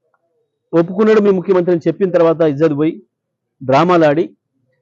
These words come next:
మళ్ళీ వాళ్ళ దాన్ని కూడా పేరు మార్చి తెచ్చుకోండి, మా పరువు పోతుంది ఇక్కడ అని చెప్పి చంద్రబాబు కాళ్ళు పట్టుకొని రేవంత్ రెడ్డి దాన్ని ఇప్పుడు నల్లమల సాగర్ పేరు మీద మాట మార్చి, పేరు మార్చి ఏదో దొంగ వ్యవహారం చేస్తున్నారు.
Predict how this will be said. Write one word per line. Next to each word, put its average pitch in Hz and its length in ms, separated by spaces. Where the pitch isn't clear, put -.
మళ్ళీ 214 180
వాళ్ళ 220 160
దాన్ని 185 280
కూడా 226 160
పేరు 220 260
మార్చి 220 280
తెచ్చుకోండి, 202 500
మా 180 40
పరువు 180 300
పోతుంది 170 280
ఇక్కడ 170 200
అని 160 160
చెప్పి 156 180
చంద్రబాబు 165 340
కాళ్ళు 151 300
పట్టుకొని 156 380
రేవంత్ 139 280
రెడ్డి 143 300
దాన్ని 180 220
ఇప్పుడు 175 180
నల్లమల 196 280
సాగర్ 175 340
పేరు 160 140
మీద 151 140
మాట 131 240
మార్చి, 120 520
పేరు 147 140
మార్చి 135 320
ఏదో 123 100
దొంగ 120 220
వ్యవహారం 113 340
చేస్తున్నారు. 98 400